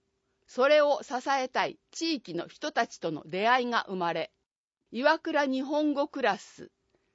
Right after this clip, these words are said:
が設立されるきっかけとなりました。教室は今も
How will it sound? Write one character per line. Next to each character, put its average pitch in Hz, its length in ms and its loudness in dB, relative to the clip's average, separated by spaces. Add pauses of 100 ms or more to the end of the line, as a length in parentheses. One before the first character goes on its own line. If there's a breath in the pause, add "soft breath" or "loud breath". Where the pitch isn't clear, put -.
(140)
が 180 300 -4
設 269 320 -2
立 302 220 -6
さ 277 160 2
れ 269 100 4
る 240 160 2
き - 200 -14
っ - 20 -20
か 285 160 -2
け 277 100 -6
と 247 140 0
な 196 140 2
り 165 100 -4
ま 143 140 -8
し - 180 -18
た。 - 120 -16 (1600)
教 330 240 4
室 - 300 -10
は 269 140 6
今 240 260 0
も 135 180 -10